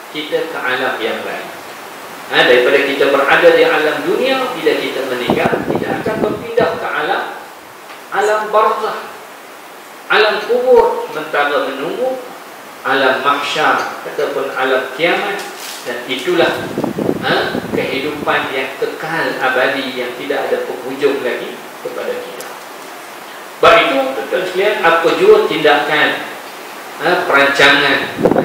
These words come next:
yang kita nak buat, jangan kita hanya fikir soal kehidupan kita di dunia sahaja. Sebab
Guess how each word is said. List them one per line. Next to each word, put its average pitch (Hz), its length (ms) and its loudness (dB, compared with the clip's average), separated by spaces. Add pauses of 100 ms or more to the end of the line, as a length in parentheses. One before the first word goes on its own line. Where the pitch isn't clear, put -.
yang - 240 -4
kita - 240 -2
nak - 240 -10
buat, - 320 -10
jangan 170 320 -8
kita 175 240 -8
hanya 151 320 -8
fikir 156 320 -8
soal - 640 -6
kehidupan 143 520 -8 (200)
kita 147 160 -8 (180)
di 120 140 -14
dunia 127 320 -12
sahaja. - 480 -16 (880)
Sebab 165 140 0